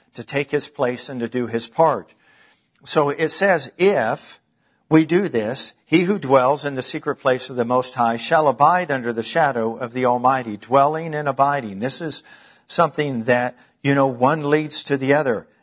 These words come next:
And then he says in, in verse two, "I will say of the Lord, he is my refuge and my fortress, my God, in him I will trust." So as we look at the names of God, the Most High, the Almighty,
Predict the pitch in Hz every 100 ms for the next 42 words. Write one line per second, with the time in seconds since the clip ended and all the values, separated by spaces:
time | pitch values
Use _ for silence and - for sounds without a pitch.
0 | - 165 226 220 - 151 143 151 139 151
1 | 139 147 - 151 139 190 190 - 151 135
2 | 131 127 110 117 170 165 _ _ _ _
3 | _ _ - 120 175 170 143 139 127 151
4 | 170 151 135 127 120 113 113 165 170 -
5 | 135 127 113 110 143 165 139 110 107 127
6 | 123 123 123 127 - 92 104 - - _
7 | _ _ _ _ _ _ _ _ - 196
8 | 175 160 151 156 160 156 127 151 147 180
9 | 208 175 147 143 _ 139 113 139 135 123
10 | 120 - 135 139 156 143 127 - 110 95
11 | 101 113 117 147 - - 131 131 131 117
12 | 117 139 135 123 131 131 - 131 127 123